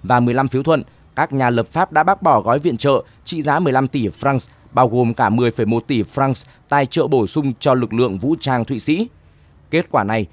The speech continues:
đã được dự đoán từ nhiều tuần trước, với các nhà lập pháp cánh hữu đặc biệt phản đối kế hoạch. Họ cho rằng gói viện trợ vi phạm phanh nợ, một quy định hạn chế về nợ công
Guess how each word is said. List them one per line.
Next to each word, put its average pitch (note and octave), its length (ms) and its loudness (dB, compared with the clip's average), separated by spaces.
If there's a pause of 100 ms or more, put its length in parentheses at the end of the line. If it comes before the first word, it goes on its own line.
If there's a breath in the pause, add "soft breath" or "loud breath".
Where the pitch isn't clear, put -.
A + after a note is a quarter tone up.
(140 soft breath)
đã D3 120 2
được D#3 180 0
dự B2+ 140 -6
đoán A#2+ 240 0
từ - 120 -2
nhiều A#2+ 220 2
tuần A2 180 0
trước, A#3 280 2 (280 soft breath)
với C#3 200 0
các G3+ 160 0
nhà D#3+ 160 0
lập B2 160 -2
pháp G3+ 280 0
cánh B2+ 140 0
hữu G3 220 0 (220 soft breath)
đặc C3+ 140 -2
biệt C#3 200 0
phản B2 160 -2
đối A#2+ 140 0
kế C#3+ 140 0
hoạch. D#3 180 0 (460 soft breath)
Họ D#3+ 220 4
cho F#3+ 160 -2
rằng D3+ 220 0
gói B2+ 180 2
viện D#3 220 -2
trợ A#2+ 240 0
vi C#3 220 -2
phạm A#2 380 -2
phanh C#3 200 -2
nợ, C#3 180 2 (300 soft breath)
một D3 260 0
quy G3 120 -4
định E3+ 240 -2
hạn A2 260 -6
chế B2+ 240 0
về B2+ 220 0
nợ G#2+ 200 0
công C3 300 0